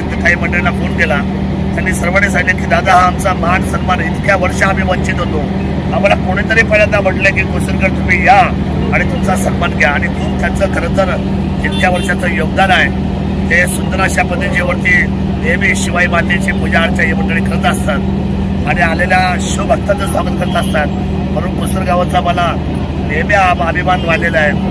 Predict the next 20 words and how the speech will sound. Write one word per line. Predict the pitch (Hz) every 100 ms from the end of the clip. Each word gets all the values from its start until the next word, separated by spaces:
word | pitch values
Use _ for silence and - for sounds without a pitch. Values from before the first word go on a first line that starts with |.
| - -
मी | 165
त्यांचा | 175 175 185
मनापासून | - 156 170 - 156
धन्यवाद | 156 156 185 190
व्यक्त | 185 185
करतो. | - 190 - - - - - - -
सुंदर | - - 202
अशी | 202 196 190
आरती | 180 185
झाली. | - 160 165
हो, | 190 190 190 196 190 - - - - - 180 190
हो, |
नाही, | 185 185
नाही | 190
म्हणतात, | 185 185
सुरुवातीला | 190 185 185
पंचवीस, | 185 - 196 190 190
पन्नास, | 190 - 190 190 190
शंभर, | - 185 185
दोनशे, | 190 190 190